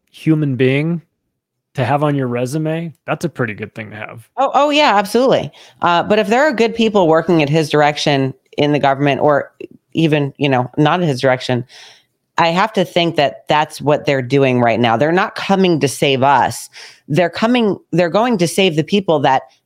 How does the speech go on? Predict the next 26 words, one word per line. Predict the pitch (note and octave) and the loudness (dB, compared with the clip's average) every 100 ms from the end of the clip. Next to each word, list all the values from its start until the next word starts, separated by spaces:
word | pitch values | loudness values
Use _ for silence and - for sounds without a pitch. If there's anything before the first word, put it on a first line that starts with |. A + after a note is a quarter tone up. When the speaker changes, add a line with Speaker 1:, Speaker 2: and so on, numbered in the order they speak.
| - | -14
Speaker 2:
cannot | - F#3+ G#3+ A3 F3 D3 - | -4 0 2 2 2 0 -4
save | - C#3+ B2 | -2 0 0
themselves, | B2+ A#2+ B2+ F#2 D2+ C3+ - - - | 0 0 0 0 -2 -6 -16 -20 -4
that | E3+ D#3 - _ _ _ _ | -2 -2 -4 _ _ _ _
can't | - A3 B3 - | -2 0 0 -2
fight | - F3+ B2 | -2 -2 -2
for | D3+ | -2
themselves, | B2+ B2+ - G2 A1+ - - | 0 -2 0 -2 -2 -8 -2
right? | C#3 F3 E3+ | 2 2 2
We're | G3 C#4+ | 2 4
all, | C4+ C#4 - | 4 2 2
we're | A3 | 4
all | D#4+ C#4 | 6 4
adults. | G#3+ C4+ G3 - - - - _ - | 2 0 -2 -6 -20 -20 -20 _ -2
Like, | - - - - | -2 -2 -8 -4
put | B3+ B3+ | -2 0
your | B3 | 0
big | C#4 | 0
girl | B3+ C4 | 2 2
panties | C4+ B3+ C4 A#3 | 2 2 2 2
on, | G#3+ G#3+ G#3 - - _ | 2 0 -4 -10 -20 _
um, | - E3+ E3 E3 - _ _ _ _ C3 - _ _ _ _ _ _ _ | 0 2 2 -2 -10 _ _ _ _ -6 -6 _ _ _ _ _ _ _
and | F#3 F#3 F3+ - _ _ _ - | 0 2 0 -6 _ _ _ -10
stand | - A#3+ B3 | -2 0 2
up | C4+ C#4 | 0 0
and | G#3+ | -2